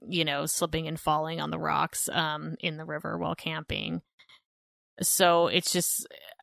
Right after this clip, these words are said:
I mean, they have on their, you know, debunking paper as the absence of trauma is supposed to be, uh, some way to, to say that, that, um, you know, the smiley face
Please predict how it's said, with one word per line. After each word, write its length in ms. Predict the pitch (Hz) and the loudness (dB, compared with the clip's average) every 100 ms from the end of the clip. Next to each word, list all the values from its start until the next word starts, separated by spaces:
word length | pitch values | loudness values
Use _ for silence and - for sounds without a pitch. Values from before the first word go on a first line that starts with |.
| _ - | _ -4
I 140 | 190 | 0
mean, 240 | 185 175 165 | 2 0 4
they 420 | 185 196 202 196 | 6 6 6 4
have 280 | 185 180 165 | 4 6 4
on 320 | - 170 165 | 4 0 2
their, 420 | 160 156 156 156 - | 0 0 2 -2 -4
you 100 | 170 | -2
know, 120 | 156 160 | -2 0
debunking 840 | 170 156 170 180 180 165 160 160 | 0 4 4 4 2 0 0 2
paper 460 | 160 156 160 156 - | 4 4 4 0 2
as 260 | 165 165 | 0 0
the 160 | 165 - | 0 2
absence 480 | 160 160 165 156 160 | 2 0 -2 -2 -4
of 120 | 165 | -2
trauma 380 | - 156 160 156 | -2 -2 -2 -4
is 160 | 160 | -2
supposed 460 | - - 165 165 - | -2 -2 -2 -2 -2
to 80 | 165 | -2
be, 480 | 160 160 156 151 _ _ - - _ | -2 -2 -4 -6 _ _ -20 -20 _
uh, 360 | - 156 147 147 | 0 2 2 0
some 240 | - 160 | 0 -2
way 140 | 165 160 | -2 -2
to, 360 | 151 151 151 - - - | -2 -2 -4 -8 -12 -2
to 220 | 156 156 | -2 0
say 240 | - 156 | 0 0
that, 180 | 156 147 _ _ _ _ _ _ _ _ _ _ _ _ _ | 0 -2 _ _ _ _ _ _ _ _ _ _ _ _ _
that, 260 | 175 147 - | -2 -2 -2
um, 460 | 160 151 143 151 151 _ _ - | -4 -4 -6 -12 -16 _ _ -4
you 100 | 156 | -2
know, 160 | 143 | -2
the 80 | 156 | -2
smiley 360 | - 151 151 156 | -2 0 0 -2
face 360 | 151 156 - | -2 -2 -4